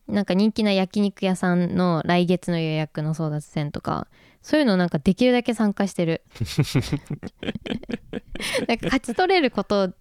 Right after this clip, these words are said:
Speaker 1: 自体にもう喜びがあるから。
Speaker 2: あ、取ったーっていうね。
Speaker 1: そう。
Speaker 2: よし、取れたっていう、そういうちょっとなんかこう、ちょっとしたこう、ハッピーが、は-、は-、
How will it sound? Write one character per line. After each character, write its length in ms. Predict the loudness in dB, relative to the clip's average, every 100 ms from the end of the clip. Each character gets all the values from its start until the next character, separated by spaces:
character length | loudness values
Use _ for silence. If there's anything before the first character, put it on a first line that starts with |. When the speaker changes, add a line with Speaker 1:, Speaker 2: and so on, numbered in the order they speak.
| -20 _ _ _
Speaker 1:
自 180 | -4 -2
体 240 | 0 2
に 100 | 2
も 180 | 4 4
う 40 | 4
喜 320 | 2 2 0
び 120 | 0
が 100 | 2
あ 40 |
る 100 | 2
か 140 | 2 0
ら。 340 | 2 6 6
Speaker 2:
あ、 60 | 6
取 180 | 4 4
っ 20 |
た 320 | 8 10 10
ー 20 | 6
っ 20 |
て 140 | 2
い 80 | 0
う 20 |
ね。 320 | 2 2 0 -4 -16 -20 -20
Speaker 1:
そ 200 | 2 6
う。 100 | 8
Speaker 2:
よ 100 | 8
し、 80 | 8
取 140 | 8
れ 60 | 8
た 120 | 6
っ 140 | 4
て 140 | 2 2
い 100 | 4
う、 120 | 4
そ 200 | 2 4
う 40 |
い 80 | 4
う 60 | 2
ち 120 | 0
ょ 40 |
っ 60 | 0
と 120 | 0
な 100 | 0
ん 40 | 0
か 160 | -2
こ 460 | -2 -4 -2 -4 -6
う、 800 | -10 -6 -4 -6 -10 _ _ -4
ち 80 | -2
ょ 40 |
っ 60 | 0
と 120 | -2
し 120 | 0
た 120 | 0
こ 420 | 4 4 6 4 2
う、 20 |
ハ 100 | 0
ッ 60 | 0
ピ 160 | 0 2
ー 20 |
が、 240 | 2 0
は-、 200 | -2 -2 -2
は-、 200 | -2